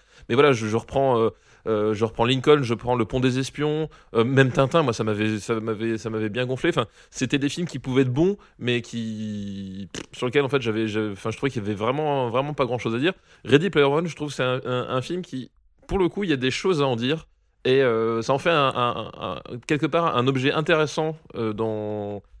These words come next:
dans le, dans le côté méta Spielberg, en fait, plus que, plus que pour le film lui-même, parce que, euh, le film, j'ai trouvé ça extrêmement bien réussi, euh,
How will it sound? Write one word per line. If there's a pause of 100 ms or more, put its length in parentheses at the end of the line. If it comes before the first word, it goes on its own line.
(200)
dans
le,
dans
le
côté
méta
Spielberg,
en
fait,
plus
que,
plus
que
pour
le
film
lui-même,
parce
que, (520)
euh,
le
film,
j'ai
trouvé
ça (440)
extrêmement
bien
réussi,
euh,